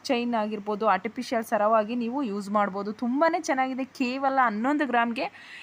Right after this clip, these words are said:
ಈ ಸರ ನಾವು, ಮ್, ಮಾಡಿಸ್ಕೊಬೋದು ಅಂತಲೇ ಹೇಳ್ಬೋದು. ಯಾಕಂದರೆ ನಾನು ಸ್ಕ್ರೀನ್ ಮೇಲೆ ನಂಬರ್ ಸಹ ಕೊಡ್ತಾ ಇದ್ದೀನಿ. ನೀವು ಈ ನಂಬರ್ಗೆ ಫೋನ್ ಮಾಡಿದ್ರೆ ನಿಮಗೆ ಅದೇ ಕಲರ್ ಬೇಕಾ, ಆ, ಮತ್ತು ಅಲ್ಲಿ ಬೀಡ್ಸ್ ಇದೆಯಲ್ಲ, ಮಣಿ ಬಂದು, ಮತ್ತು ಗೋಲ್ಡ್ ಮಣಿ ಬಂದು, ಯಾವ್ಯಾವ ನಿಮ್ಮ ಸ್ಯಾರಿ ಮ್ಯಾಚಿಂಗು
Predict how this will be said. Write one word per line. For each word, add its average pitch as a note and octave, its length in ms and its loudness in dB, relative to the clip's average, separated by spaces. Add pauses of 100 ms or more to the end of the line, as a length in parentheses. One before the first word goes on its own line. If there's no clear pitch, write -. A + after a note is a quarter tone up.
(120)
ಈ C4 120 0
ಸರ A#3 300 2
ನಾವು, A#3 280 0 (480)
ಮ್, A3+ 180 -2
ಮಾಡಿಸ್ಕೊಬೋದು A3+ 580 2
ಅಂತಲೇ A3 340 0
ಹೇಳ್ಬೋದು. G#3 340 -2
ಯಾಕಂದರೆ A#3+ 420 -2
ನಾನು B3 180 0
ಸ್ಕ್ರೀನ್ D4 340 0
ಮೇಲೆ D4 140 0
ನಂಬರ್ B3+ 360 4
ಸಹ A#3+ 320 -2
ಕೊಡ್ತಾ G#3+ 300 0
ಇದ್ದೀನಿ. A3 260 0
ನೀವು D4+ 180 2
ಈ C#4 100 4
ನಂಬರ್ಗೆ B3 460 2
ಫೋನ್ A#3 260 4
ಮಾಡಿದ್ರೆ A3 360 2
ನಿಮಗೆ C4 420 2 (140)
ಅದೇ A3 280 4
ಕಲರ್ A#3+ 360 0
ಬೇಕಾ, A3+ 420 2 (540)
ಆ, A3+ 100 4
ಮತ್ತು A#3 260 2
ಅಲ್ಲಿ A#3 220 2
ಬೀಡ್ಸ್ A#3+ 280 0
ಇದೆಯಲ್ಲ, A3+ 420 2
ಮಣಿ A3+ 300 2
ಬಂದು, A#3 380 0
ಮತ್ತು A3+ 380 -2
ಗೋಲ್ಡ್ A3+ 280 2
ಮಣಿ A#3 220 2
ಬಂದು, A3 360 0 (120)
ಯಾವ್ಯಾವ C4+ 500 6
ನಿಮ್ಮ C4+ 340 2
ಸ್ಯಾರಿ A#3+ 360 2
ಮ್ಯಾಚಿಂಗು B3 500 0